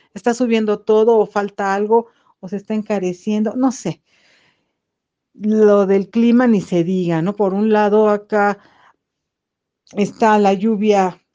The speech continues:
anegando pueblos y por otro lado en el norte, concretamente en Nuevo León, están literalmente muriéndose de sed. Y en todos estos contrastes, entonces a lo que voy, es claro que López Obrador no da el pacho-, el, perdón,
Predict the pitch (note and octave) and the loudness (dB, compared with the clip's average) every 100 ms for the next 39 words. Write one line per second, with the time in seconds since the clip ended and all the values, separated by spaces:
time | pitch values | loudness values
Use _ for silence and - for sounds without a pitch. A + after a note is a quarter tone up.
0 | _ F#3+ F#3 F3+ F#3 G#3 G3+ F#3+ F3+ - | _ -8 -6 -4 -2 -2 0 0 -2 -2
1 | G#3 G3+ A3+ D#4+ - _ _ _ _ - | 0 0 0 -2 -4 _ _ _ _ -18
2 | - G3 G3+ G#3 G3+ G3+ G3 F3 F#3+ G#3 | -4 -4 -2 0 0 2 0 0 0 0
3 | G3+ D#3+ E3 F3 F3 F3 E3+ E3+ E3 D3+ | -2 -8 -8 -8 -6 -6 -8 -10 -8 -8
4 | D3+ E3 A3 D4+ D#4 _ _ _ - G#3 | -8 -4 -2 -2 -4 _ _ _ -8 -6
5 | G3+ _ - G3 F#3 F#3 F3 F3 E3+ G3+ | -6 _ -10 -8 -4 -4 -4 -6 -8 -10
6 | - F3+ D#3+ D#3 D#3+ - D3 D#3+ D#3+ D#3 | -10 -10 -10 -10 -14 -20 -20 -20 -20 -20
7 | _ _ _ - B3 B3 D4+ D4 C#4+ C#4+ | _ _ _ -6 -2 0 2 0 0 -2
8 | C4+ A3 G3 - E3 - E3+ G3 A3 G#3+ | -4 -6 -8 -8 -10 -12 -14 -6 -4 -4
9 | A3 - G3 G3 G#3+ G3+ G3 _ _ A3+ | -6 -6 -6 -2 -2 -2 -6 _ _ -2
10 | B3+ - _ _ _ _ _ _ _ - | -2 -4 _ _ _ _ _ _ _ -2
11 | A#3 A3 A3+ - F#3+ F3 - _ _ _ | 0 0 -4 -8 -10 -10 -12 _ _ _
12 | F#3 F#3+ F#3 E3 F3 G#3+ G#3 G#3 F#3+ G3 | -8 -8 -6 -4 -2 -2 -2 0 0 0
13 | A3+ _ _ - F#3 F#3+ F#3 G3+ - E3 | -4 _ _ -14 -8 -6 -4 -8 -6 -8
14 | E3 - C3+ E3+ A#3+ G#3 | -8 -10 -6 0 2 2